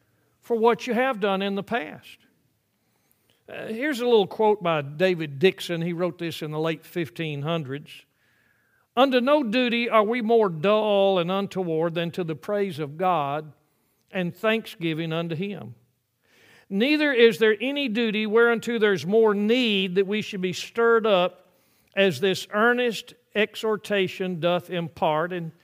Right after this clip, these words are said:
he wrote that about Psalm a hundred and seven in verse number one. I'll flip back there quickly and, and read that to you. Psalm a hundred and seven in verse number one, if you want to look it up, but I'm, I am there. "Oh, give thanks unto the Lord, for he is good,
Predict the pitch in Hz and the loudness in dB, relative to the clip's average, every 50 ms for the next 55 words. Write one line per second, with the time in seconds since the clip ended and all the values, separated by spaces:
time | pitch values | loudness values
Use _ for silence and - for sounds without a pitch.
0 | _ _ _ _ - 202 180 214 226 220 226 196 185 180 175 170 160 165 160 160 | _ _ _ _ -6 -2 0 2 2 2 0 0 0 0 0 0 0 0 -2 -2
1 | - - - 196 180 180 180 175 170 160 147 180 180 170 165 156 147 147 131 - | -4 -6 -4 -2 0 0 0 -2 -2 -4 -4 -4 -4 -4 -6 -8 -10 -12 -14 -6
2 | - 190 185 190 165 160 160 165 156 _ _ _ _ _ _ _ _ _ _ _ | -2 -2 0 0 0 -2 -6 -6 -10 _ _ _ _ _ _ _ _ _ _ _
3 | - 175 156 156 175 175 165 - - 175 156 151 156 147 156 175 180 165 156 151 | -12 -8 -6 -4 -4 -6 -6 -8 -8 -8 -6 -6 -6 -4 -4 -2 -2 -2 -2 -2
4 | 160 165 156 - - 165 - - 160 160 156 156 - 160 147 139 - - 175 175 | -4 -6 -6 -8 -8 -10 -10 -8 -6 -6 -6 -6 -8 -12 -14 -14 -10 -8 -8 -8
5 | 175 - 170 151 143 139 143 - _ _ _ _ _ _ _ _ _ 170 156 151 | -6 -8 -8 -8 -8 -8 -12 -14 _ _ _ _ _ _ _ _ _ -14 -10 -6
6 | 160 180 185 180 156 151 139 147 - - 160 160 165 170 - - 160 165 165 156 | -4 -4 -4 -4 -4 -6 -8 -8 -8 -8 -8 -6 -6 -8 -6 -6 -6 -6 -6 -6
7 | 151 139 165 170 165 160 151 147 143 139 - 180 160 165 156 156 143 160 165 156 | -6 -6 -6 -6 -6 -8 -10 -10 -12 -12 -8 -6 -6 -6 -6 -6 -6 -8 -8 -8
8 | - - 160 147 147 147 156 175 175 170 151 131 - - 180 170 160 151 143 147 | -10 -12 -12 -10 -8 -6 -6 -6 -6 -6 -8 -10 -10 -10 -8 -8 -6 -6 -6 -6
9 | 156 147 - - 139 143 151 170 165 - 143 139 151 156 151 143 - _ _ _ | -8 -8 -8 -10 -8 -6 -6 -6 -6 -8 -10 -8 -8 -8 -10 -10 -14 _ _ _
10 | _ _ _ _ _ _ _ _ _ - 175 170 170 160 156 147 151 143 165 165 | _ _ _ _ _ _ _ _ _ -8 -6 -4 -2 -2 -4 -4 -4 -2 0 0
11 | 160 143 131 135 175 220 233 208 175 233 247 226 240 233 - 240 240 247 240 214 | 0 -2 -2 0 2 2 2 2 2 4 4 4 4 2 0 2 2 2 2 0
12 | - - 240 226 226 185 214 208 185 190 190 214 247 247 226 214 214 208 - 190 | -2 -2 -2 0 0 0 0 0 2 2 4 6 8 8 8 8 4 2 0 -2
13 | 190 196 233 220 214 190 151 156 196 285 311 294 226 165 127 117 - | -2 0 2 2 2 0 0 0 0 2 4 4 4 4 2 -2 -10